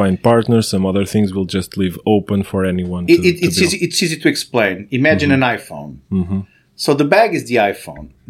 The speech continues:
Speaker 2: Apple
Speaker 1: Yeah.
Speaker 2: designed some of the apps,
Speaker 1: Mm-hmm.
Speaker 2: uh, but then other people design some of the apps.
Speaker 1: Mm-hmm.
Speaker 2: And, you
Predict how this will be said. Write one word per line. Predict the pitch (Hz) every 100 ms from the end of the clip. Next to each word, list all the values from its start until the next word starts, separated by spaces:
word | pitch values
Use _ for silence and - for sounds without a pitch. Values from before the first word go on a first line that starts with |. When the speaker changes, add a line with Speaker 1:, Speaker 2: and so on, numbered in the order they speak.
| 110
Speaker 2:
Apple | 175 196 185 190
Speaker 1:
Yeah. | 156
Speaker 2:
designed | 127 131 127 123
some | - 120
of | 117
the | 110 113
apps, | 202 - - - _ _ _
Speaker 1:
Mm-hmm. | 110 107 107 131 _ -
Speaker 2:
uh, | 143 135 135 143 -
but | 120 131 127
then | 131 143 180 220 - _ _ _
other | 147 180 190
people | 165 143 143 131
design | 117 113 127 120 120 123 113
some | - 139 127
of | 107 98
the | 90
apps. | 87 - - - _
Speaker 1:
Mm-hmm. | 95 92 92 95 -
Speaker 2:
And, | 156
you | 151